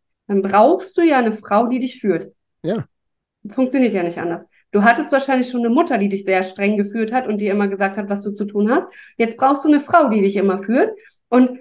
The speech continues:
Speaker 1: diese beiden Frauen, die finden sich aber nicht cool miteinander. Weil die will führen und die auch. Da gibt's immer Stress. Und du sitzt zwischen den Stühlen. Dein Mann findet, deine Frau findet dich eigentlich scheiße,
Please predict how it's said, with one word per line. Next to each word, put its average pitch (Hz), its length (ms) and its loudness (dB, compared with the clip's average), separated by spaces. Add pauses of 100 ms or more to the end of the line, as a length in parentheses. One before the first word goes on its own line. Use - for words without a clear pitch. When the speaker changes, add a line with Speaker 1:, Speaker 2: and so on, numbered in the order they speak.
(140)
Speaker 1:
diese 285 180 2
beiden 196 300 2
Frauen, 269 680 4
die 254 240 4
finden 240 340 4
sich 202 200 4
aber 175 180 -2
nicht 196 360 2
cool 165 220 -2
miteinander. 156 760 -4 (280)
Weil 180 180 2
die - 180 2
will 196 220 4
führen 202 200 6
und 196 120 6
die 202 160 4
auch. 220 420 6 (220)
Da 233 120 -2
gibt's 226 240 -2
immer 214 200 4
Stress. 185 300 2 (260)
Und 226 160 2
du 320 80 6
sitzt 381 260 4
zwischen 294 300 0
den 247 160 0
Stühlen. 277 420 0 (220)
Dein 214 240 4
Mann 277 220 4
findet, 330 340 4
deine 233 180 4
Frau 285 280 2
findet 330 280 0
dich 247 140 -8
eigentlich 226 320 -4
scheiße, 320 540 -2